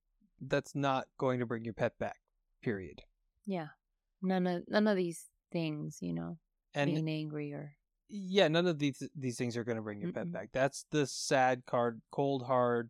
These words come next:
Speaker 1: truth of the matter. And, you know, I, I think that we need these hard things in life to experience these things, to realize that they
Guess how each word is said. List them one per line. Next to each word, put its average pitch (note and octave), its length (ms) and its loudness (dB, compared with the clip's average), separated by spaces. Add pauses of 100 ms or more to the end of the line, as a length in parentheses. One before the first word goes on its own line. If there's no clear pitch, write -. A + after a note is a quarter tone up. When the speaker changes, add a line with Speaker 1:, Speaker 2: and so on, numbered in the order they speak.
Speaker 1:
truth - 360 -8
of A2+ 80 -6
the A2 80 -6
matter. G#2+ 320 -6
And, A2 120 -10 (1400)
you C3 280 0
know, B2 340 2
I, C3 260 2 (100)
I B2+ 80 -2
think C3 340 -2
that A#2+ 220 0 (840)
we D3 300 2
need D3+ 320 2
these B2+ 360 0 (220)
hard A#2+ 640 4 (100)
things B2+ 360 0
in A#2 160 -4
life A2+ 340 2 (280)
to C3 120 -4
experience D#3+ 720 -2
these A#2 280 -4
things, A2 340 -4
to C#3 120 -4
realize B2+ 680 2
that A#2+ 160 -6
they A#2 200 -4